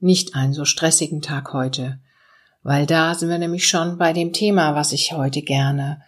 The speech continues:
berichten möchte. Und zwar geht es mir vorrangig um Stress im Alltag und wie du damit umgehen kannst. Ich möchte dir gerne einige Tipps und auch Erfahrungen von mir selbst erzählen und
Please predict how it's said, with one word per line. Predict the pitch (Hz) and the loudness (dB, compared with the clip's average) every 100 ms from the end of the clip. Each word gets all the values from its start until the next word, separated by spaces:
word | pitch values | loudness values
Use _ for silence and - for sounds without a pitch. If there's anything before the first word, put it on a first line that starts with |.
| _ | _
berichten | 160 180 185 - 165 | -2 0 0 0 2
möchte. | 143 127 - 127 123 135 | 2 0 -2 -4 -4 -4
Und | 135 147 | -2 -2
zwar | - 160 | 2 2
geht | 156 147 139 | 2 -2 -2
es | - | -4
mir | 143 135 131 135 | -2 0 0 0
vorrangig | - 127 127 131 135 143 - - _ - - _ _ | -2 -4 -2 0 0 0 -6 -10 _ -20 -20 _ _
um | 156 147 | -6 -2
Stress | 147 - - 170 - | 0 -2 0 0 0
im | 170 | 0
Alltag | 160 147 160 160 156 127 135 131 _ - - - _ | 0 0 0 -2 -4 -4 -6 -10 _ -20 -20 -20 _
und | 180 190 196 | 2 2 4
wie | 190 | 4
du | 185 | 6
damit | 190 185 190 - | 6 6 4 4
umgehen | 156 151 143 135 | 0 2 2 0
kannst. | 131 123 123 135 - - - _ _ _ _ _ - | 0 -4 -4 -6 -6 -8 -14 _ _ _ _ _ -4
Ich | 196 | 0
möchte | 214 214 208 | 2 2 4
dir | 190 | 4
gerne | 185 175 170 170 165 165 - | 4 2 0 -4 -4 -4 -2
einige | 165 170 170 | 0 0 -2
Tipps | - 170 170 - - | 0 0 0 -4 -2
und | 160 | -2
auch | 160 185 | 0 0
Erfahrungen | 185 - 165 170 170 160 156 156 | 0 0 -2 0 -2 -2 -4 -6
von | - 151 | -2 0
mir | 156 160 | 0 0
selbst | 156 147 170 202 - - | 2 2 2 0 0 0
erzählen | 180 - 170 170 170 170 175 - - - - - _ | -2 -2 -2 -4 -8 -10 -12 -14 -20 -18 -20 -20 _
und | - 156 151 - | -2 0 0 -2